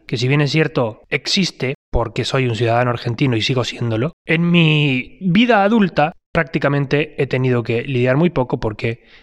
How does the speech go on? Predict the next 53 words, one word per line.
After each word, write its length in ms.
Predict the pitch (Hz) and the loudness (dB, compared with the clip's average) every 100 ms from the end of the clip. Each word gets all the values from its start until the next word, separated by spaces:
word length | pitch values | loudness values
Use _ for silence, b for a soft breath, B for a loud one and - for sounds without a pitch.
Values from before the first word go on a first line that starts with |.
| b | b
he 100 | 160 | -2
venido 280 | 135 123 113 | 0 0 -2
a 20 | |
España 340 | 110 - 131 127 | -2 -2 -2 0
con 160 | 135 | 0
veintiún 400 | 127 127 123 160 | 0 0 2 2
años 440 | 131 120 151 - - _ _ | 2 -2 -4 -8 -16 _ _
y 140 | 175 | -2
solo 280 | - 165 151 | 2 4 4
he 60 | 147 | 2
tenido 460 | 139 139 135 147 | 2 2 2 2
en 80 | 151 | 0
Argentina 640 | 139 165 143 123 120 127 - _ - | 0 -2 -2 -2 -2 -4 -10 _ -2
tres 260 | 160 135 | 0 0
años 320 | 135 123 117 117 | 0 0 -2 0
de 100 | 117 | 0
vida 200 | 120 123 | 2 4
adulta, 360 | 165 165 143 | 4 4 2
desde 220 | 123 117 | 0 0
los 120 | 120 107 | -2 -2
dieciocho 500 | 120 - 135 131 139 | -4 0 0 0 0
a 40 | |
los 100 | 135 | 0
veintiuno, 440 | 131 117 127 139 - _ | 0 0 0 0 -4 _
en 180 | 165 131 | -2 -2
los 140 | 120 | -2
que 120 | - | -2
he 20 | 127 | -2
interactuado 580 | 123 127 - 123 117 | 0 -2 -2 -2 -2
con 240 | 110 110 104 | -2 -4 -2
la 300 | 101 92 - 170 | -6 -8 -6 0
burocracia 680 | 143 143 131 135 120 123 120 | 2 2 2 -2 -2 -4 -2
austral, 760 | 135 120 - 165 104 92 87 - | -2 -2 -4 -2 -2 -4 -10 -6
por 160 | 113 | -4
decirlo 320 | 104 120 113 104 | -2 -2 0 -2
de 40 | |
alguna 220 | 104 104 | -2 -4
forma. 380 | - 127 - - _ _ - | -6 -10 -14 -20 _ _ -2
De 160 | 131 | 0
hecho, 420 | 135 156 143 - - | 2 2 0 -2 -4
entre 260 | 143 143 127 | -2 2 2
los 220 | 127 117 | 2 0
dieciocho 400 | 123 139 131 131 | 0 2 2 2
años 280 | 131 127 147 | 0 -2 0
y 60 | |
los 140 | 123 117 | 0 0
veintiún 280 | 123 131 | 0 2
años 240 | 123 123 120 | 2 0 0
había 160 | 117 | -2
trabajado 500 | 117 113 110 160 143 | 0 -2 0 2 2
mucho 380 | 123 135 - 123 | 2 0 2 0
en 60 | 117 | 0
Argentina, 580 | 113 131 117 131 120 | -2 -4 -2 0 -2